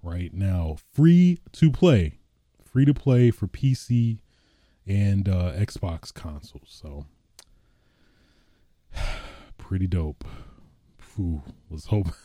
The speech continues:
<laughs> hope them servers hold. But I mean, I'm, uh, when I think about it, it's like, this is Microsoft, who has, like, the, you know, so many servers already, especially, like, for their streaming service and stuff we'll talk about in a bit as well.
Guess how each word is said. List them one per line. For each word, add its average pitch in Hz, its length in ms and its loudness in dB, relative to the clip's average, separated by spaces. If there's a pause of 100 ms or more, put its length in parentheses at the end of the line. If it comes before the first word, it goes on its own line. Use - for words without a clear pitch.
(140)
<laughs> - 300 -20
hope 117 220 2
them 107 160 0
servers 107 440 2
hold. 95 340 0
But 98 100 -2
I 101 60 2
mean, 101 180 2
I'm, 101 300 -2
uh, 92 140 -18 (380)
when 151 220 2
I 131 80 4
think 127 260 2
about 101 280 0
it, 98 40 0
it's 98 140 -6
like, 98 300 -4 (360)
this - 180 0
is 117 140 4
Microsoft, 92 680 -8
who 95 140 -2
has, 90 340 -2
like, 85 320 -10
the, 82 260 -8 (600)
you 110 120 2
know, 80 440 -6 (240)
so 107 340 0
many 98 460 0
servers 101 560 0
already, 95 440 -2
especially, 92 420 -6
like, 87 240 -8
for 87 680 -8
their 92 160 -8
streaming 87 460 -10
service 85 340 -12
and 76 100 -12
stuff - 220 -12
we'll 87 140 -10
talk 85 280 -12
about 80 280 -14
in 80 80 -14
a 82 40 -12
bit 80 300 -14
as 80 180 -16
well. 76 360 -14